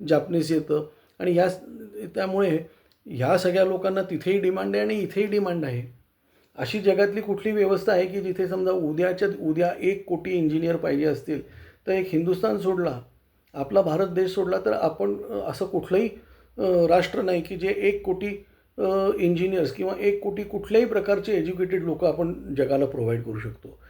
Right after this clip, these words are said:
की जे इंग्लिश बोलणारे आहेत, आणखीन इतर भाषा बोलणारे आहेत. त्यामुळे आपल्याला तिथे पण स्कोप आहे. आज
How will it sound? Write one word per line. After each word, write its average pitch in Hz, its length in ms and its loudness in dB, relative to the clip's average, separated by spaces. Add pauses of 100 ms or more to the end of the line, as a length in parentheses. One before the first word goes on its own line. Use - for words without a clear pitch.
(280)
की 156 60 -4
जे 151 120 4
इंग्लिश 151 380 2
बोलणारे 156 420 2
आहेत, 143 260 -2
आणखीन 143 320 -2
इतर 147 300 0
भाषा 123 220 0
बोलणारे 110 440 -6
आहेत. - 260 -18 (2500)
त्यामुळे 170 240 -2
आपल्याला 185 420 -2
तिथे 190 240 -4
पण 208 160 0
स्कोप 175 280 -4
आहे. 131 180 -4
आज 175 260 2